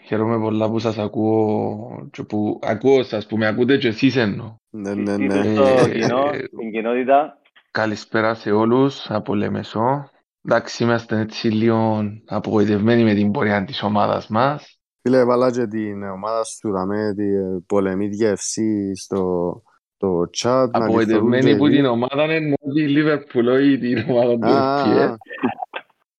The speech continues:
Speaker 1: Εντάξει, εμ,
Speaker 2: Εντάξει,
Speaker 1: να
Speaker 2: βε-,
Speaker 1: πω κι εγώ
Speaker 2: συνηθισμένα, συνηθισμένα τα πουν απ' τα χιόνια, φέτος.
Speaker 1: Να πω κι εγώ ότι είναι η πρώτη χρονιά που ασχολούμαι με fantasy. Εν ξανά είχα ομάδα, τίποτε, ασχολήθηκα λίγο πέρσι με το fantasy του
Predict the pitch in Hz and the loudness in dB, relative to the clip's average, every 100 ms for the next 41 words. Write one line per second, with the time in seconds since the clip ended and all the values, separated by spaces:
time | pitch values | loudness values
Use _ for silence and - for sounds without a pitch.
0 | - - 127 123 - - 104 104 107 107 | -12 -4 -4 -4 -8 -4 -2 0 -2 -2
1 | 104 107 120 - - 123 131 175 - 127 | -4 -6 -10 -14 -14 -8 -4 -4 -2 0
2 | 113 117 135 123 117 151 170 - - 135 | 0 0 0 2 2 2 -2 -6 -6 -2
3 | 131 131 160 139 110 107 104 113 104 107 | -2 -2 -2 -2 -2 -6 -6 -8 -8 -8
4 | 101 98 _ 117 107 101 - - _ _ | -8 -10 _ 0 2 2 -2 -18 _ _
5 | 113 107 120 117 120 120 123 127 123 98 | -4 -2 0 0 2 2 2 0 -2 0
6 | 110 113 113 110 101 107 110 - - 101 | 0 0 -2 -4 -4 -4 -6 -8 -4 -2
7 | 98 101 104 101 - - 104 101 101 98 | -2 -4 -6 -8 -10 -6 -4 -4 -6 -6
8 | 110 127 151 _ 113 107 - - 120 110 | -6 -6 -8 _ -6 -4 -4 -6 -4 -4
9 | 107 113 107 113 120 120 113 113 110 110 | -2 0 2 4 2 2 0 0 0 0
10 | 107 104 - _ _ _ 123 113 117 117 | 0 -2 -6 _ _ _ -6 -2 0 2
11 | 113 110 - 110 131 110 107 117 113 120 | 0 -2 -2 0 0 2 0 0 -2 -4
12 | - - 127 123 120 113 - - - _ | -6 -4 -2 0 0 -2 -6 -20 -20 _
13 | 123 107 104 120 120 113 113 | -2 0 0 -2 -2 -2 -2